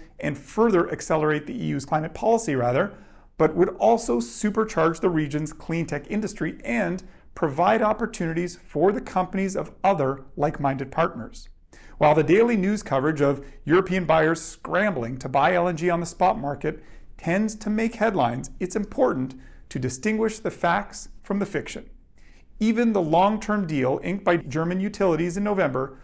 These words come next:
took nine months from the start of the war and covers only three percent of the country's total consumption. This highlights Germany's reluctance to engage in long-term L N G contracts as it attempts to diversify its energy mix.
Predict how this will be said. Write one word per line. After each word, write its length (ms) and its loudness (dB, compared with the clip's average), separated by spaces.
took 200 0
nine 500 2
months 440 0
from 180 -6
the 60 -2
start 280 4
of 60 2
the 60 4
war 240 6
and 120 -2
covers 360 0
only 260 -4
three 420 -6
percent 520 -4
of 80 0
the 60 -4
country's 380 -4
total 240 -4
consumption. 540 -6
This 220 2
highlights 440 4
Germany's 520 0
reluctance 680 0
to 260 -2
engage 540 0
in 140 -2
long-term 640 0
L 160 0
N 80 -4
G 120 -6
contracts 640 0
as 160 -4
it 80 -2
attempts 540 -6
to 100 -10
diversify 720 0
its 240 -4
energy 300 -4
mix. 500 -8